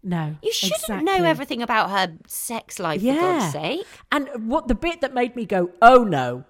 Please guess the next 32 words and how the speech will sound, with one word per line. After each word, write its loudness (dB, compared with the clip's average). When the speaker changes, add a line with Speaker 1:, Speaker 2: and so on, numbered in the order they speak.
Speaker 1:
oh 12
no," -6
was 0
when 2
<laughs> -
Ruth 2
said -4
to -4
Stella, -4
when -8
they -4
were -6
apparently -2
down -2
the -2
lavatory -4
together. -8
Speaker 2:
<laughs> -2
Speaker 1:
Um, 2
Speaker 2:
It 6
was -4
funny. -6
I 0
liked -18
all -4
the -4
little -4
funny -8
scenes -12
this -6
week. -6
Speaker 1:
<laughs> -8